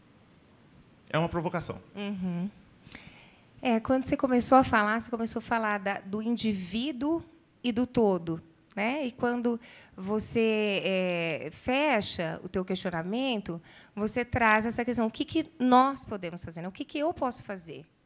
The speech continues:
Speaker 2: enquanto indivíduo pra alterar a realidade de uma organização?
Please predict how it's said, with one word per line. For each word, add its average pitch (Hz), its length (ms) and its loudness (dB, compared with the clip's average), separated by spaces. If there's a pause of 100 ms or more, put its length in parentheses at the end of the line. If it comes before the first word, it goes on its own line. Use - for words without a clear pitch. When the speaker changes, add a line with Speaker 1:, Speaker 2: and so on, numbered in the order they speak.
(100)
Speaker 2:
enquanto 208 300 -6
indivíduo 208 440 -8
pra 233 200 -4
alterar 240 640 -4
a - 20 -
realidade 233 520 -6
de 233 60 -6
uma 254 160 -6
organização? 220 840 -8